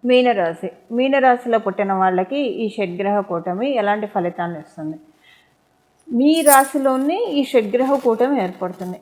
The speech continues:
మీ రాశి కాలపురుషుడి కుండలిలో పన్నెండవ రాశి అవుతుంది, వ్యయభావం అవుతుంది. మీకు ఎలాంటి ఫలితాలు ఉంటాయి అంటే మీ ఇంటికి సంబంధించిన కొన్ని మార్పులు మీరు చూస్తారు.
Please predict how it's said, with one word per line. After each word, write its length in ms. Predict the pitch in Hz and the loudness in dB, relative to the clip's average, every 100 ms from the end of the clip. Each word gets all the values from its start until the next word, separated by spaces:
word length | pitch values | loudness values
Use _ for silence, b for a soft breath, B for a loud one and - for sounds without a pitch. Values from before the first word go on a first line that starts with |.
| - | -6
మీ 280 | 247 285 294 | -2 0 2
రాశి 420 | 262 254 269 302 | 2 0 0 -2
కాలపురుషుడి 680 | 254 214 233 233 226 233 226 | 0 0 0 -2 -4 -4 -4
కుండలిలో 720 | 226 202 214 208 202 208 226 | -4 -4 -2 0 0 0 0
పన్నెండవ 580 | 220 190 214 233 214 196 | 0 -4 -2 -2 -2 -2
రాశి 340 | 185 170 214 | -4 -6 -4
అవుతుంది, 380 | 220 175 196 175 | -4 -4 -6 -6
వ్యయభావం 840 | 175 190 233 240 208 190 214 208 | -4 0 2 2 2 2 2 -2
అవుతుంది. 440 | 165 156 170 160 160 _ 214 | -4 -8 -12 -12 -14 _ -2
మీకు 280 | 240 269 | -2 0
ఎలాంటి 340 | 240 208 226 240 | -2 -2 -2 -4
ఫలితాలు 480 | - 175 175 170 160 | -4 -6 -4 -6 -4
ఉంటాయి 380 | 151 156 160 | -8 -8 -8
అంటే 400 | 151 151 208 180 - - _ _ _ _ _ _ _ _ _ _ | -8 -6 -6 -6 -8 -16 _ _ _ _ _ _ _ _ _ _
మీ 140 | 220 247 | -2 0
ఇంటికి 520 | 262 247 269 311 302 | 2 0 0 0 0
సంబంధించిన 1040 | 302 233 240 240 233 233 254 226 240 226 - - | 2 2 2 0 -2 -4 -2 0 0 -2 -4 -2
కొన్ని 260 | 233 226 | 0 0
మార్పులు 560 | 220 214 220 247 254 262 | -2 0 0 0 0 -2
మీరు 320 | 208 175 - | -2 -6 -8
చూస్తారు. 400 | 170 - 170 170 | -10 -8 -8 -8